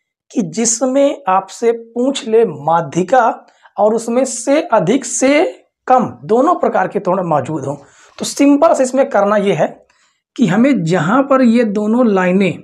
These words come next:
ये दोनों ग्राफ क्रॉस किए हैं, वहाँ से इसको क्या कर देना है, मिला देना है।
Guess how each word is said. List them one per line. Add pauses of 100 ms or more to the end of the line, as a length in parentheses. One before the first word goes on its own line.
(240)
ये
दोनों
ग्राफ
क्रॉस
किए
हैं, (380)
वहाँ
से
इसको
क्या
कर
देना
है,
मिला
देना
है।